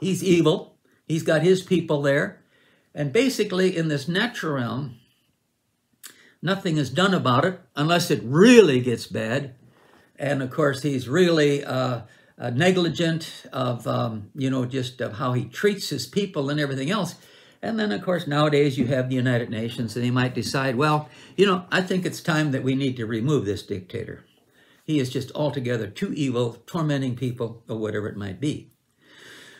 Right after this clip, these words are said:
Well, that is, uh, uh, but God then, he has to treat Satan legally.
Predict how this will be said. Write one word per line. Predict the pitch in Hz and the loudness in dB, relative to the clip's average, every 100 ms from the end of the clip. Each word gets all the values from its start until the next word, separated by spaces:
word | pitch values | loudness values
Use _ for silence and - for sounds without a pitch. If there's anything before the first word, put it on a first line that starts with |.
| _ _ _ | _ _ _
Well, | 180 220 220 - - - - - - - - _ - - _ | 2 4 4 0 -10 -16 -18 -20 -20 -20 -20 _ -20 -20 _
that | 196 247 240 - | 0 0 0 -2
is, | 165 147 156 | -2 0 2
uh, | 151 135 123 - _ _ _ - | 2 2 -2 -10 _ _ _ -4
uh, | 139 131 | 0 0
but | 120 156 156 | 0 -2 -2
God | 226 294 254 135 | 0 0 0 0
then, | 123 123 135 - - - - - - - - _ _ _ _ _ - _ | -2 -2 -4 -8 -20 -20 -20 -20 -20 -20 -20 _ _ _ _ _ -20 _
he | 165 | -4
has | 131 - - 277 311 269 - - | -2 -4 0 4 4 2 -2 -8
to | - 120 113 151 190 - _ _ _ _ _ _ - | -6 -4 -2 -2 -4 -10 _ _ _ _ _ _ -6
treat | - 208 247 254 | 2 6 4 2
Satan | - - 180 175 - 185 202 - _ _ _ | -6 -2 0 0 -2 -2 -2 -8 _ _ _
legally. | - 180 233 277 139 104 80 - | -10 -4 -2 0 0 -2 -4 -12